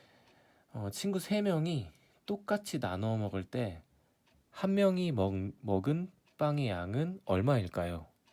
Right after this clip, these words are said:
네, 이게 상황입니다. 여러분, 이 상황을 듣고 식을 한번 써보세요. 네, 다 썼나요?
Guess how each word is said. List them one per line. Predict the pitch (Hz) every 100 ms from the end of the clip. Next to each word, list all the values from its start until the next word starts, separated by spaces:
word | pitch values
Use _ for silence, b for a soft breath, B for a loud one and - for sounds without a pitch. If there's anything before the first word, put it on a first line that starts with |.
| _ _ -
네, | 98
이게 | 95
상황입니다. | 98 135 147 110 87 - - _ b b b b -
여러분, | 98 90
이 | 95 107
상황을 | 104 143 143 104
듣고 | - - 95
식을 | - 165 135
한번 | 98 95
써보세요. | 120 120 123 85 - 151 - - - _ _ _ _ _ _ - B B B B B B -
네, | 95 80 -
다 | -
썼나요? | - 147 131 165